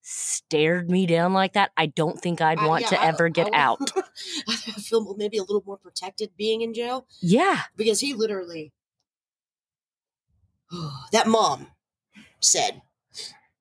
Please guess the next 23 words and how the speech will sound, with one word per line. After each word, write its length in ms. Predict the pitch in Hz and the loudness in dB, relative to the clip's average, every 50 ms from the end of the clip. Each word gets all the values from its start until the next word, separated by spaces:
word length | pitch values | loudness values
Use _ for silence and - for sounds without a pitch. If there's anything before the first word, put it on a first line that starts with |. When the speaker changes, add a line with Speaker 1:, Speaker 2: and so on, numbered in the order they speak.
| _ _ _ _ _ _ - - | _ _ _ _ _ _ -2 0
Speaker 2:
in, 180 | 165 151 151 151 | 0 0 2 0
in 180 | - 160 160 | 0 0 -2
her, 460 | 147 131 135 170 165 160 240 151 - - - - | -2 -4 -2 2 2 2 2 2 0 -4 -8 -8
her 140 | 160 165 160 | -6 -6 -4
comments 800 | - - - 156 147 143 139 127 123 117 - - - - - - - | -2 -2 0 0 0 0 -2 -4 -4 -4 -2 0 0 0 0 0 -2
to 300 | - - 165 156 143 139 | -2 -2 0 -2 -4 -4
Vanessa, 400 | 135 156 143 143 139 139 - 143 | -4 -2 -2 0 2 2 2 0
I 120 | 135 117 123 | 0 -4 -4
think 240 | - - - 131 139 | -4 -8 -8 -8 -8
it, 100 | - - | -6 -4
it 160 | 143 - - | -6 -6 -4
was 240 | 135 139 - - - | -2 -2 -2 0 0
at 140 | 139 - - - | -4 -8 -8 -14
her 100 | 139 127 | -16 -10
first 360 | 123 - - 127 127 - - - | -8 -8 -8 -6 0 0 0 0
hearing 420 | 135 131 131 135 101 123 143 - _ - | -2 -8 -8 -8 -10 -12 -14 -20 _ -12
when 180 | 135 127 - | -10 -8 -6
she 120 | - - 143 | -6 -6 -6
was 80 | 131 | -6
trying 140 | - 135 127 | -8 -8 -10
to 60 | 123 | -10
get 160 | 123 110 _ - | -12 -16 _ -18
paroled. 180 | - - - | -20 -20 -20